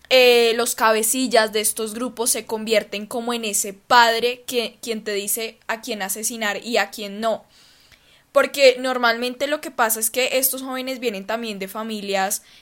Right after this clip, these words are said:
eh, disfuncionales, donde hay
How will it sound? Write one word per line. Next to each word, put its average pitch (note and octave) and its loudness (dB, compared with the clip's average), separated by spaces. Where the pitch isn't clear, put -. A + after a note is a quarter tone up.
eh, A3 2
disfuncionales, A#3+ 0
donde A3 0
hay G3+ 2